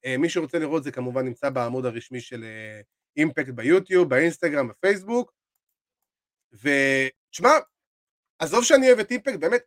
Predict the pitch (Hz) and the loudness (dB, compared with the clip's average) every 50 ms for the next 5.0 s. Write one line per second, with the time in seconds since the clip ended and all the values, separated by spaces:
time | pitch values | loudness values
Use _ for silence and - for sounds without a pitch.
0 | _ 226 254 233 - 302 - - _ _ 147 135 120 120 - - 165 165 196 220 | _ -10 -10 -6 -6 -6 -6 -6 _ _ -6 -6 -6 -6 -8 -8 -2 0 0 2
1 | 214 196 180 - _ 131 - - 180 190 175 - - 131 135 156 175 196 208 - | 2 0 -2 -2 _ -16 -4 2 2 2 2 2 -2 -6 -2 0 2 0 0 -2
2 | _ _ _ _ _ _ _ _ _ _ _ _ _ _ _ _ _ _ _ 185 | _ _ _ _ _ _ _ _ _ _ _ _ _ _ _ _ _ _ _ 0
3 | 208 202 - - 226 233 233 - 131 120 113 113 131 147 156 160 156 - - 160 | 0 0 -2 -4 -6 -6 -6 -8 -12 -12 -10 -8 -6 -4 -4 -4 -4 -6 -14 -18
4 | 123 113 117 123 143 147 139 131 - - - 107 101 123 151 180 185 226 240 247 | -20 -14 -8 -4 -4 -4 -4 -6 -14 -20 -20 -20 -8 -4 -4 -4 0 0 -2 -2